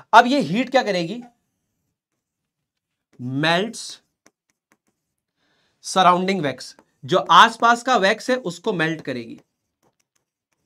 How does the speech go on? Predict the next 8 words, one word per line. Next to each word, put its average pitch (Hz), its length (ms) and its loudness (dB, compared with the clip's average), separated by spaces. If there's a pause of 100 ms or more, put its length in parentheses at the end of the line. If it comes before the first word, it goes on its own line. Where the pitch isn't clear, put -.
(1800)
यानी 160 440 -2 (560)
इसके 202 260 0 (140)
आसपास 240 600 4
में 240 120 0
जो 233 120 2
वैक्स 185 320 0
है 123 140 -6 (340)
इसको, 175 280 -8